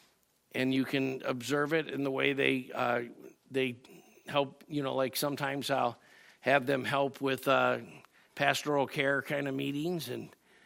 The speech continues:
and you can see that they're, that they start ha-, developing various gifts that teach, that tend, that feed,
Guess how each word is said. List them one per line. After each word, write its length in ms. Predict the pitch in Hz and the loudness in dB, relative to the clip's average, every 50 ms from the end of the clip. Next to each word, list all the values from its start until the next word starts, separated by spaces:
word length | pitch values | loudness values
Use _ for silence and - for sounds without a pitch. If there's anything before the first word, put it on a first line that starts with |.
| - - _ _ - | -20 -20 _ _ -4
and 140 | 113 135 | 0 2
you 120 | 147 147 139 | 2 2 2
can 180 | - 151 143 | 2 0 0
see 400 | 131 - - 165 180 190 180 175 160 151 - - | 0 0 0 0 0 0 -2 -4 -6 -8 -8 -4
that 220 | 143 143 135 - | -4 -2 -2 0
they're, 260 | 156 156 147 127 127 - - - | 0 0 0 0 -4 -12 -14 -6
that 220 | - 143 135 123 - | -4 -2 -2 -2 -2
they 240 | 147 143 139 131 123 | -4 -2 -2 -2 -2
start 360 | - - 147 143 147 139 127 | -2 0 2 2 2 0 -2
ha-, 160 | 120 135 135 - 120 | -6 -10 -10 -8 -6
developing 560 | 131 131 135 143 143 143 139 - 151 147 139 | -4 -2 0 2 2 2 0 0 -2 -2 -2
various 420 | 120 135 135 139 147 147 139 131 - | -2 -4 -4 -2 -2 -4 -4 -6 -6
gifts 440 | - 127 127 127 127 - - - - - | -6 -6 -4 -4 -4 -6 -8 -10 -12 -6
that 280 | - 131 131 127 - - | -2 -2 -2 -2 -4 -8
teach, 500 | - - 135 139 151 165 - - - - _ _ _ _ - - - - - - _ _ _ _ _ - | -6 -2 -2 -2 -2 -4 -6 -8 -10 -12 _ _ _ _ -20 -20 -20 -20 -20 -20 _ _ _ _ _ -4
that 200 | - 127 127 - | -2 -2 -2 0
tend, 420 | - - 151 143 147 151 160 165 151 - - - - _ _ _ _ _ _ _ - | 0 0 2 2 2 0 0 -2 -4 -6 -14 -18 -20 _ _ _ _ _ _ _ -4
that 160 | 127 127 113 - - - _ _ _ - | -4 -4 -4 -6 -10 -20 _ _ _ -8
feed, 500 | - - 156 151 156 165 170 165 165 | -4 -2 0 2 2 0 0 -2 -6